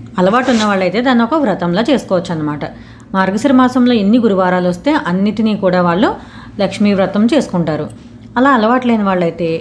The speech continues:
మనం శ్రావణ మాసంలో నాలుగు శుక్రవారాలు ఎలా అయితే పూజ చేసుకుంటామో అలా ఎన్ని వారాలు కుదిరితే అన్ని గురువారాలు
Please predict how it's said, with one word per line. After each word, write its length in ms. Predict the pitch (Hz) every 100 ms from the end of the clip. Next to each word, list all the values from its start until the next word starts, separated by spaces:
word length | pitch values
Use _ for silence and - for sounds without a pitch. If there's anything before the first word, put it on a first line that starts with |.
| - - - -
మనం 200 | 214 254
శ్రావణ 320 | 247 170 170
మాసంలో 440 | 208 233 254 240 240
నాలుగు 360 | 208 170 190
శుక్రవారాలు 560 | 233 - 208 208 202 208
ఎలా 180 | 170 170
అయితే 240 | 180 190
పూజ 220 | 185 175 170
చేసుకుంటామో 560 | 170 175 170 156 151 226 381
అలా 220 | 185 180
ఎన్ని 260 | 190 175 208
వారాలు 340 | 262 240 233
కుదిరితే 360 | 233 196 170 285
అన్ని 280 | 302 185 185
గురువారాలు 600 | 175 175 170 165 160 277